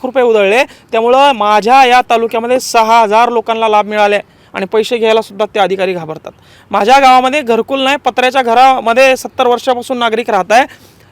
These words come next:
तर त्या ठिकाणी डीआरडीला जाऊन घरकुलाची फायली उधळल्या, तर त्याचा सर्वे या ठिकाणी सुरू झालेला आहे. तसंच पूर्ण जालन्यामध्ये शिक्षणाची व्यवस्था असेल, लोकांसाठी, तरुणांसाठी, शेतकऱ्यांच्या पोरांसाठी,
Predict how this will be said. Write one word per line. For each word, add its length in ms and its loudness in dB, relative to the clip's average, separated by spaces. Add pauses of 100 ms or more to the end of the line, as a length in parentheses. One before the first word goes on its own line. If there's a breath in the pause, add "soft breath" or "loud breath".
(100)
तर 80 -2
त्या 220 2
ठिकाणी 360 -2
डीआरडीला 580 4
जाऊन 300 0
घरकुलाची 720 -4
फायली 280 -2
उधळल्या, 440 2 (260 loud breath)
तर 80 -4
त्याचा 260 -4
सर्वे 340 0
या 120 2
ठिकाणी 320 -6
सुरू 300 -4
झालेला 260 -8
आहे. 140 -16 (260 soft breath)
तसंच 300 0
पूर्ण 300 -6
जालन्यामध्ये 640 -2 (220 soft breath)
शिक्षणाची 580 -4
व्यवस्था 340 -4
असेल, 360 0 (280 soft breath)
लोकांसाठी, 760 -2
तरुणांसाठी, 720 -4
शेतकऱ्यांच्या 560 -4
पोरांसाठी, 800 -2